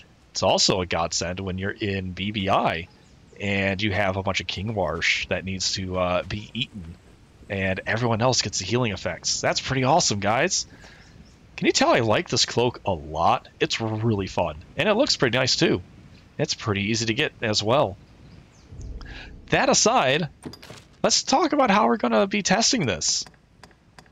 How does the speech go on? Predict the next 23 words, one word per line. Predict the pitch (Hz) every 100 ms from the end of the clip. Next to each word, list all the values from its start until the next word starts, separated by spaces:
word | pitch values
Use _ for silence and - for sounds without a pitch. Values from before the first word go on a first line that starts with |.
| _
Uh, | - 135 139 139 139
there | 131 160
are | 196 196
a |
couple | 202 190 202
of | 170 151
ways | 170 208 120 117
in | 107
which | 110 - -
you | 113
can | 120 120 110
affect | 107 107 104 160
it. | 220 - - - 127
Um, | 120 113 113 113 117
I |
guess | 117 139 -
to |
go | 123 123
over | 127 120
ways | 113 120 -
that | 110
in | 113
which | 113 - -